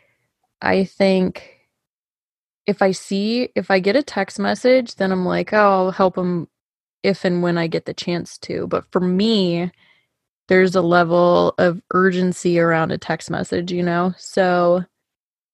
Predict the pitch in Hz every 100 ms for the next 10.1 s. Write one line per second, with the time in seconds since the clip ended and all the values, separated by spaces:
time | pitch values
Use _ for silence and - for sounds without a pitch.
0 | _ _ _ _ - 190 185 180 190 190
1 | 190 190 - _ _ _ _ _ _ _
2 | _ _ _ _ _ _ _ _ _ _
3 | _ _ _ - 196 180 180 180 180 175
4 | 170 170 190 185 - _ - 208 190 190
5 | 185 - 175 175 175 170 165 175 - 165
6 | 165 - 180 180 143 170 - 156 156 156
7 | - 156 156 151 - 170 175 - 269 302
8 | - - _ 185 208 - - _ _ -
9 | 196 - 185 190 185 180 175 - - 180